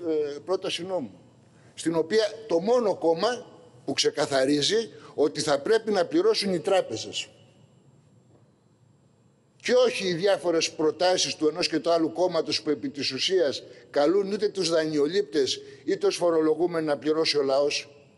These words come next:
για τα κόκκινα δάνεια. Είτε είναι αυτό το πρόγραμμα Ηρακλής, είτε είναι το πρόγραμμα Οδυσσέας του Μέρα είκοσι πέντε, είτε είναι η τροπολογία του σύριζα που για τριάντα πέντε χρόνια υποχρεώνει τους δανειολήπτες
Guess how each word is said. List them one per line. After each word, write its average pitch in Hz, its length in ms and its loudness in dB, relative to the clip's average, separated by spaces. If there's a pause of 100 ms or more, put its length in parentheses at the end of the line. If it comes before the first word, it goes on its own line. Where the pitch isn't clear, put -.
(460)
για 151 160 0
τα 147 100 -2
κόκκινα 151 480 -2
δάνεια. 156 540 -2 (300)
Είτε 165 220 0
είναι 156 120 0
αυτό 151 180 -2
το 135 100 0
πρόγραμμα 135 500 0
Ηρακλής, 131 600 -2 (120)
είτε 185 200 -4
είναι 185 100 0
το 170 120 -2
πρόγραμμα 160 520 0
Οδυσσέας 143 840 0 (440)
του 147 140 -2
Μέρα 160 280 2
είκοσι 143 320 -2
πέντε, 226 300 2 (340)
είτε 196 240 -4
είναι 202 120 2
η 180 40 -2
τροπολογία 175 840 0 (260)
του 151 80 -4
σύριζα 190 400 0
που 170 120 -6
για 156 180 -2
τριάντα 143 340 -2
πέντε 170 240 -2
χρόνια 180 260 -2
υποχρεώνει 160 540 -2
τους 151 160 -6
δανειολήπτες 143 800 -2